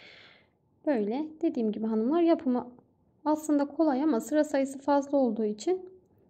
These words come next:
yavaş ilerliyor. Hep aynı işlemi yapıyoruz. Yani sıralı bir model. Böyle bu modeli çok fazla istek vardı hanımlar. Üç farklı kişiden olunca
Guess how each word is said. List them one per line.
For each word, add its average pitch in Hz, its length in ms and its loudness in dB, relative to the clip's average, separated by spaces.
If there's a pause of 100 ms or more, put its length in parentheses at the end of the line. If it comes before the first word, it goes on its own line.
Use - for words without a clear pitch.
(160)
yavaş 311 340 4
ilerliyor. 208 480 2
Hep 339 160 -6
aynı 302 220 4
işlemi 214 340 0
yapıyoruz. 220 520 -4
Yani 233 160 -2
sıralı 294 420 4
bir 240 60 2
model. 208 420 2 (2500)
Böyle 294 280 2
bu 311 80 6
modeli 294 400 4
çok - 200 -10
fazla 294 240 2
istek 285 340 0
vardı 233 240 4
hanımlar. 233 420 2
Üç 311 180 -6
farklı 269 320 -2
kişiden 269 340 -2
olunca 269 520 2